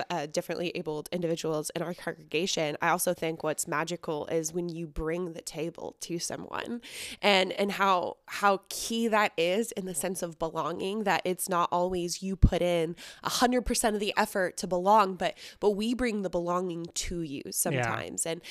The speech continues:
Speaker 1: and there's just something magical about that. I teach confirmation each year. And so we talk about the open table with our teenagers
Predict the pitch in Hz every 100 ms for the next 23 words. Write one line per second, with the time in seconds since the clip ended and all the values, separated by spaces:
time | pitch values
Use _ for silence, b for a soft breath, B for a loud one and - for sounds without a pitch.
0 | B B - 185 180 - - 196 185 190
1 | 196 190 180 160 175 180 175 165 156 156
2 | 151 160 165 - 175 - - - 190 165
3 | 170 160 170 165 160 190 190 170 165 190
4 | 180 175 185 170 180 165 165 180 - 175
5 | - 165 156 - 180 180 175 180 170 165
6 | 170 160 156 - 165 165 - - 180